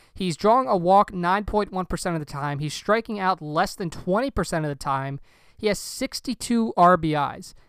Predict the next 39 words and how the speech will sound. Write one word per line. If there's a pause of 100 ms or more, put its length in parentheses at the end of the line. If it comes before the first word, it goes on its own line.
(120)
and
his
babip
is
at
three
twenty-nine,
so
it's
not
like
he's
getting
insanely
lucky.
Jed
Lowry
is
having
a
hell
of
a
season. (420)
He
should
definitely
be (240)
on
the
All-Star
team.
Look
at
his
teammate
in
the
infield,